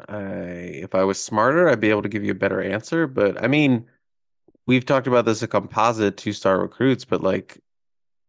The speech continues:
teams obviously were not, they didn't have a bunch of tape on Caleb Williams, and that's why he was able to be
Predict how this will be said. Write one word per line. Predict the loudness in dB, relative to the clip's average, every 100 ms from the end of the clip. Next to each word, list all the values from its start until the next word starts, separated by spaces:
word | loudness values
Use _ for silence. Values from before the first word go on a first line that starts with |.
| _ _ _ _ _ _ _
teams | 0 4 6 4 2
obviously | 0 2 2 0 -2 -6 -4
were | -2
not, | 2 2 2 -4 _ _ _ _ _ _
they | 2
didn't | 4 4
have | 2
a | 2
bunch | 2 0
of | -2
tape | -2 -2 -2 -2
on | -2 -2
Caleb | 0 0 2 2
Williams, | 4 4 0 -4 -14 _ _ _ _
and | 0 2 2 -2 -6 _ _ _ _ _ _
that's | -4 0
why | 2 4
he | 2
was | 0 2
able | 2 0
to | -4
be | -6 -2 -2 -2 -6